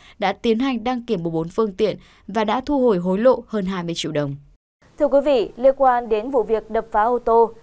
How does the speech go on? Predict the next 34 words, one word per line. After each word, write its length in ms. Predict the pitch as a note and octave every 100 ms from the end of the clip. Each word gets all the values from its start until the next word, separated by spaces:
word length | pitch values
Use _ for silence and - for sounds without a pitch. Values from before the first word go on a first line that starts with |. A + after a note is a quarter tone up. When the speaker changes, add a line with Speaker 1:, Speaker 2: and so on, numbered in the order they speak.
| _
Speaker 2:
dùng 260 | - B3
cuốc 200 | B3+ E4+
đánh 220 | A#3 A3+ A#3
chết 180 | F4
người 280 | C#4+ A#3 G#3
trong 240 | G#3 C4+ B3+
dãy 200 | A3 B3
cao 180 | B3+
su 260 | A3+ A3+ G#3+
ở 140 | -
Bình 200 | F3+ F#3+
Phước, 280 | F3+ C#4+ E4 - - -
Công 140 | B3+ B3
an 120 | A#3+
tỉnh 140 | A3+ G#3+
Bình 140 | G3
Phước 220 | F#3 D4
cho 140 | D4 B3
biết 220 | B3 D4+ - - -
đã 120 | B3+
bắt 180 | D4 D4+
giữ 180 | A#3+ A3+
đối 160 | A3+
tượng 280 | A3+ A3+ G#3
Điểu 180 | G#3+ F3+
Sắc, 440 | - D4 D4+ -
ba 160 | A3 B3
mươi 140 | A#3
hai 240 | A3+ A#3 A3+
tuổi, 300 | A#3+ A3 F3 - _
ngụ 180 | A#3+ A3+
xã 240 | A3 A3 A#3
Minh 220 | C#4 C4+
Lập, 180 | A3